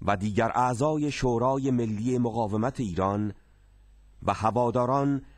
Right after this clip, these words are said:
و پشتیبانان آنها و هموطنان می‌گویم. اول اینکه رضا در زمان انقلاب ضد سلطنتی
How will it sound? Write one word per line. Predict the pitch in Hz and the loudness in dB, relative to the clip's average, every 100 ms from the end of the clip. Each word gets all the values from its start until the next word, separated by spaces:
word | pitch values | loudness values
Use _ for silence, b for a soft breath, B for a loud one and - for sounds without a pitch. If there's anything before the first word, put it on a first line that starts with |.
| B - | B -6
و | |
پشتیبانان | 110 - 123 - 120 107 117 117 135 139 | -2 -2 -4 -4 -2 2 2 2 2 0
آنها | 98 110 90 107 113 117 | 0 -2 0 -2 0 0
و | 113 | -2
هموطنان | 113 113 107 117 113 107 | 0 0 -2 -2 -2 -2
می‌گویم. | 73 71 76 82 76 76 69 - - - - - - - - - - _ _ _ _ - - - - - | -4 -6 -6 -6 -6 -8 -12 -18 -20 -20 -20 -20 -20 -20 -20 -20 -20 _ _ _ _ -20 -20 -20 -20 -4
اول | 139 131 175 | -2 0 0
اینکه | - 170 - 143 143 139 b b | 0 -2 0 0 0 -4 b b
رضا | 101 123 120 147 165 | -2 0 2 2 2
در | 151 143 | 0 0
زمان | 117 127 131 147 151 | 0 0 2 0 0
انقلاب | 139 135 120 120 135 135 131 | 0 0 0 0 0 0 -2
ضد | 117 104 107 | -2 -2 -4
سلطنتی | - 113 107 104 92 - 101 107 | -2 -2 0 -2 -4 -4 -6 -6